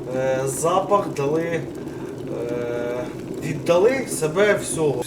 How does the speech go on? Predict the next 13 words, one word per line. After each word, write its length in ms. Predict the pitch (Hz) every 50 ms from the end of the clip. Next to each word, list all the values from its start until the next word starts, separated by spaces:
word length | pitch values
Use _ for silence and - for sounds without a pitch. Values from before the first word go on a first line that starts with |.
| - 120 -
Заливаємо 680 | 165 175 175 165 160 143 139 143 139 139 135 139 135 131
ми 160 | 131 135 135 131 120 123
водичкою 920 | 135 135 117 113 139 143 139 135 - - - - 190 196 196 196 208 196 - - - - -
наше 340 | 123 120 131 135 - - 139
м'яско 520 | 139 151 160 160 160 - - - 254 247 - -
і 80 | 165 175
зараз 320 | 170 175 175 170 175 165
включаємо, 680 | 165 - - 151 156 151 - - 196 202 196 180 160 151
нехай 340 | 156 156 - - 175 180
воно 360 | 170 147 147 151 160 165 170 165 - - - 139
вариться. 520 | 147 147 135 127 123 113 - - 120 110 - - - - - - - - - - -
Е, 760 | 123 131 131 131 131 131 131 127 127 127 127 127 127 127 127 123 - - - - - - - - 131 127 127
води 520 | 143 165 175 160 - 175 175 165 147 135